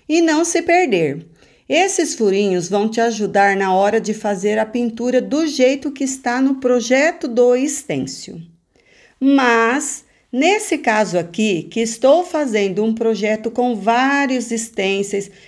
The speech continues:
e posições diferentes, eu não uso os furinhos.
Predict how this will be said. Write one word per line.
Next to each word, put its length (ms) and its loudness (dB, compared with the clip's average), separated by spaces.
e 100 -4
posições 760 0
diferentes, 880 -4
eu 160 0
não 500 4
uso 320 0
os 160 -6
furinhos. 760 0